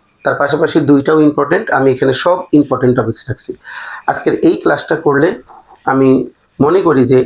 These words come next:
এই চ্যাপ্টারের আর তেমন কিছু, মানে, যারা একেবারেই পারে না, যারা একেবারেই পারে না বা কম বুঝে, কম পারে, তাদের জন্য এইটুকু আমি মনে করি এনাফ। এই চ্যাপ্টার থেকে খুব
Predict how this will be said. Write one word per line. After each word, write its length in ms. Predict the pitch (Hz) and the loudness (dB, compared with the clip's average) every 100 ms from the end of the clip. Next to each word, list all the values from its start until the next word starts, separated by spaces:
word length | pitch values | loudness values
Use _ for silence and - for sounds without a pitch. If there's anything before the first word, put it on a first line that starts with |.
| 147 | 0
এই 80 | 143 | 0
চ্যাপ্টারের 380 | 139 - 147 147 - | -2 0 0 0 0
আর 80 | 127 - | -4 -2
তেমন 180 | 139 135 131 | -2 0 -2
কিছু, 220 | 127 160 226 - _ _ _ _ _ _ _ _ _ _ - | 0 0 0 -4 _ _ _ _ _ _ _ _ _ _ -2
মানে, 140 | 143 151 127 | 2 2 2
যারা 140 | 143 143 | 0 0
একেবারেই 400 | 139 202 175 180 - | 0 0 2 0 0
পারে 160 | 143 117 | 0 0
না, 60 | 107 - _ _ _ | -2 -6 _ _ _
যারা 180 | - 117 117 | -2 0 0
একেবারেই 360 | 127 120 131 131 | 0 0 0 -2
পারে 160 | 117 113 | -2 0
না 60 | 123 240 - - - - _ | 0 -2 -8 -20 -20 -20 _
বা 80 | 131 - | -6 -2
কম 140 | 165 165 | 0 2
বুঝে, 220 | 151 123 127 131 | 0 2 0 0
কম 120 | 156 160 | 0 0
পারে, 160 | 131 120 113 | 0 -2 -2
তাদের 200 | 139 151 147 | -2 0 0
জন্য 140 | 185 196 | 0 0
এইটুকু 240 | 131 127 127 | 0 0 0
আমি 100 | 123 123 | 2 2
মনে 120 | 117 113 | 0 -2
করি 120 | 113 - | -6 -4
এনাফ। 240 | 117 113 - - _ _ _ _ - - 151 | -4 -4 -10 -20 _ _ _ _ -20 -4 -2
এই 60 | 147 | -2
চ্যাপ্টার 240 | 139 143 - | -2 -4 -2
থেকে 180 | 143 143 135 | 0 2 0
খুব 120 | - | 0